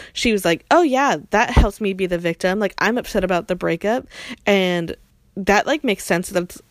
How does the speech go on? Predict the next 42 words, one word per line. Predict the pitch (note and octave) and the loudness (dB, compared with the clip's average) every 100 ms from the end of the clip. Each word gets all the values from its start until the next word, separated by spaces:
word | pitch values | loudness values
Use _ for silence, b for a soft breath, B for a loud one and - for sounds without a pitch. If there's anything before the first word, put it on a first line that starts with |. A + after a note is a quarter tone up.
| - | -4
the | G3+ | -2
song's | - F3 F3+ | 0 0 0
about | - F#3 | 0 0
him. | A3+ | -2
So | A3+ | 2
I'm | G#3 | 0
just | A#3+ - | 0 -2
gonna | A#3 | -2
go | G#3 | 0
along | F#3+ G3 | 0 0
with | G#3+ G3+ | -2 -2
it | F3 | -2
and | F#3 | -2
say, | - F3+ | 0 0
yeah, | F3 A#3+ B3+ - | 2 2 2 0
it's | G#3 | -2
about | C4+ F#3+ F3 G3+ | 0 2 0 0
him." | E3+ A2 A2+ B B B B B B G#3 - _ _ - | -4 -6 -12 B B B B B B -20 -20 _ _ -16
Bitch, | A3 D#4+ G4+ C#5+ - - - | -4 2 2 2 -2 -8 -2
like, | E4+ E4+ - - | 2 2 2 2
<laughs> | E4 - - - C#4+ - - - - - | 6 6 4 -4 -8 -10 -20 -12 -12 -6
so | - | 4
you | F4+ F4 E4+ | 6 6 4
lied | B3+ A#3 C4 D#4 | 2 2 2 0
in | D#4+ | -2
order | - G#3 A3+ | 0 -2 -2
to | A#3 | -6
play | - A#3 | -2 -2
the | A3+ | -2
victim | F#3+ F3+ - B3 C4 | -2 -2 0 -2 -2
so | C4 | -2
that | A3 - | -2 -2
people | A3 A3 | -2 0
would | A3 G3 | 0 0
like | F3+ E3+ - | 0 -2 -2
you | A#3+ | -2
and | A3 | -2
hate | F#3+ G3+ G3 | -2 -2 0
him? | F#3+ E3+ F#3 B3+ D#4 B B B B B B - - | 0 0 -2 -4 -6 B B B B B B -12 -2
What | G#3 C#4+ | 2 2
the | G4+ | 2
fuck? | D4+ D4 F4+ - | 2 2 0 -4